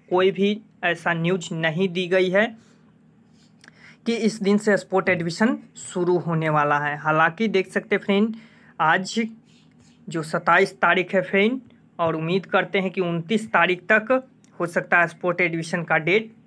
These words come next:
निकल जाए। तो चलिए, हालांकि देख सकते हैं डे-, लेट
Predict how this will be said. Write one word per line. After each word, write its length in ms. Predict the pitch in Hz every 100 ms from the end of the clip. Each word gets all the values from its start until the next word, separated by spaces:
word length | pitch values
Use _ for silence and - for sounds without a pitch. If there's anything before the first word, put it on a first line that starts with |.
| 180
निकल 440 | 160 156 165 175
जाए। 260 | 185 233 - - - _ _
तो 340 | 165 151 151 156 -
चलिए, 440 | - 170 170 214 240
हालांकि 460 | - 165 160 156 190
देख 160 | 175 175
सकते 320 | 202 185 202
हैं 180 | 190 208 254 - _ _ _ _
डे-, 280 | 156 175 190
लेट 380 | 180 180 202